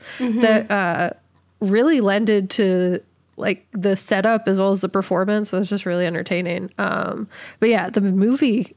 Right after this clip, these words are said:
Speaker 2: in addition just to, to the lyrics alone, were fantastic. And the, like, sound quality you could listen to it without having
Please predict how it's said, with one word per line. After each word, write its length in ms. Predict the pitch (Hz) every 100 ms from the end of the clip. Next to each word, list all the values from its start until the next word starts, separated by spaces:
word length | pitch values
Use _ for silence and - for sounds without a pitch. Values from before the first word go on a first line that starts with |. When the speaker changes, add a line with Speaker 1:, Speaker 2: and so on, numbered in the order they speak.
| -
Speaker 2:
in 120 | 202
addition 600 | 190 190 226 196 180 185
just 260 | 196 185
to, 140 | - 180
to 140 | -
the 100 | 190
lyrics 380 | 175 196 190 -
alone, 380 | 156 190 - 185
were 200 | 202 196
fantastic. 680 | - - - - - - -
And 80 | 214
the, 120 | 254
like, 200 | 190 180 -
sound 300 | - 196 202
quality 520 | - - - - 214 - - - -
you 120 | 226
could 140 | 226 214
listen 280 | 240 240
to 160 | 196 190
it 80 | 185
without 320 | 185 185 170
having 560 | 196 185 185 175 180